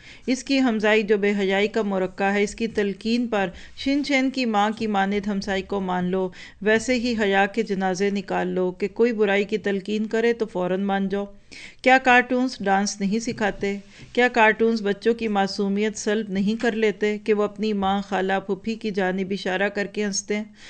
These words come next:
और इनकी तवज्जो इन चीज़ों पर होती है जिनको cartoon उजागर करते हैं। और फिर जब सब पानी सर से, जब सर से पानी गुजर जाता है तब हम कहते हैं, "हाय आजकल के बच्चे, तौबा, हाय ये इतना बदतमीज़ क्यों हो गया,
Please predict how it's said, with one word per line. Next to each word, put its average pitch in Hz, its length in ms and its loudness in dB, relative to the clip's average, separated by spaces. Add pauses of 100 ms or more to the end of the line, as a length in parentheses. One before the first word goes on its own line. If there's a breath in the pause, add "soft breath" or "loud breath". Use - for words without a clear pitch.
(240 loud breath)
और 240 100 6
इनकी 269 280 2
तवज्जो 226 380 2
इन 240 140 2
चीज़ों 226 360 -2
पर 254 180 -2
होती 240 260 0
है 247 60 0
जिनको 214 340 0
cartoon 196 460 0
उजागर 185 440 0
करते 214 360 -4
हैं। 233 180 0 (300 loud breath)
और 226 140 4 (100)
फिर 302 260 4
जब 226 260 2
सब 214 400 -2
पानी 196 500 0
सर 190 220 -2
से, 185 180 -12 (360 loud breath)
जब 262 140 6
सर 277 280 0
से 302 240 -2
पानी 220 340 2
गुजर 202 340 0
जाता 190 320 -2
है 190 180 -2
तब 202 200 -2
हम 208 200 -2
कहते 185 320 -4
हैं, 196 220 -2 (320 loud breath)
"हाय 214 340 4
आजकल 202 460 2
के 202 200 -2
बच्चे, 190 420 -2 (100)
तौबा, 165 400 -2 (340 loud breath)
हाय 233 220 6
ये 254 100 2
इतना 247 260 -2
बदतमीज़ 208 580 0
क्यों 214 200 0
हो 208 140 2
गया, 214 280 -2